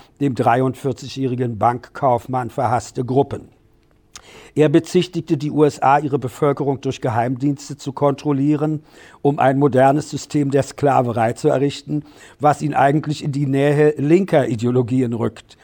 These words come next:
Sein pathologischer Menschenhass ging so weit,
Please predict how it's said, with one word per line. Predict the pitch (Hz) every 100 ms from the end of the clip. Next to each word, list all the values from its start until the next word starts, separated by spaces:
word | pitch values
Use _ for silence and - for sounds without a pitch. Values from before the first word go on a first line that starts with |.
| - - -
Sein | - 143
pathologischer | - 160 160 151 160 170 160
Menschenhass | 143 147 - 170 151 151
ging | - 147
so | 120 147
weit, | 147 151 147